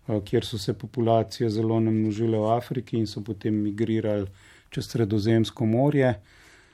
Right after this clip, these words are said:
Nekateri veščaci so bili taki, oni letijo iks-,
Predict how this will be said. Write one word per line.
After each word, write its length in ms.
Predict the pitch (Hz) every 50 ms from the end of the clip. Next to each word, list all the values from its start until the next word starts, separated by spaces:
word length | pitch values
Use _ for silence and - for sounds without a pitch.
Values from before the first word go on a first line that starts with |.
| _ _ _ - 120
Nekateri 400 | 107 104 - - 127 120 117 117
veščaci 500 | 113 131 139 135 - - 127 - - 123 -
so 120 | - 131 113
bili 140 | 113 117 117
taki, 380 | - 127 123 117 113 - 127 110
oni 240 | 107 110 110 110 110
letijo 600 | 107 107 104 104 - 123 113 113 107 107 107 123 131
iks-, 300 | 120 107 - - -